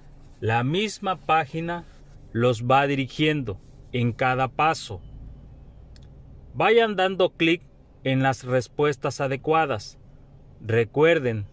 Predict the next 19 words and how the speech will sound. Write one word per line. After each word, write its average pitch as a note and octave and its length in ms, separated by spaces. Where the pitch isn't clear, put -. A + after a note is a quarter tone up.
ser D#3+ 380
totalmente D3+ 800
honestos D3+ 680
al A#2 180
responderlas. C3 1080
Al G#2 220
llegar A#2 580
al B2+ 220
apartado D3+ 800
que A#2 140
dice A2+ 440
materia A2+ 840
o A2 220
área, C#3 460
consulten F3+ 800
algunos D3 480
de C#3+ 100
los C#3+ 240
links F3 500